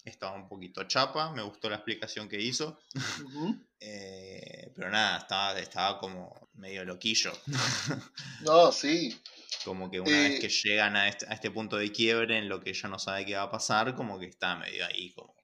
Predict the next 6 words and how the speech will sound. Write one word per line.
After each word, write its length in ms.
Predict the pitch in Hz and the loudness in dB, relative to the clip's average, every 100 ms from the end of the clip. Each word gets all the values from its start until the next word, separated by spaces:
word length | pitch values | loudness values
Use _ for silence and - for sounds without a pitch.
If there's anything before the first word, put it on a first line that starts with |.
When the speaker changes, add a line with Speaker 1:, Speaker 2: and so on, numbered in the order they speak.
| - | -16
Speaker 1:
en 160 | 95 92 | -12 -10
busca 300 | 92 - 87 | -10 -8 -6
de 80 | 90 | -6
más 160 | 90 | -4
droga. 380 | 98 90 87 87 - - - - - - - - - | -2 -2 -2 -4 -8 -16 -14 -14 -14 -16 -16 -18 -6
Speaker 2:
Exactamente. 800 | - 139 123 117 123 120 110 | 0 2 2 0 0 0 -4